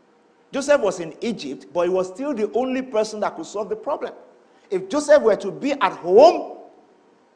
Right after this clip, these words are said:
perhaps Jos-, uh, Joseph would have been able to tell them, because what they did in Egypt, they could have done in Canaan.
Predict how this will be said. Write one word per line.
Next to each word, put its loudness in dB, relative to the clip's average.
perhaps 6
Jos-, -6
uh, 0
Joseph 4
would 6
have 6
been 0
able 4
to -8
tell 6
them, 0
because 0
what 8
they 0
did -4
in -6
Egypt, -6
they 0
could -4
have -4
done -4
in -12
Canaan. -10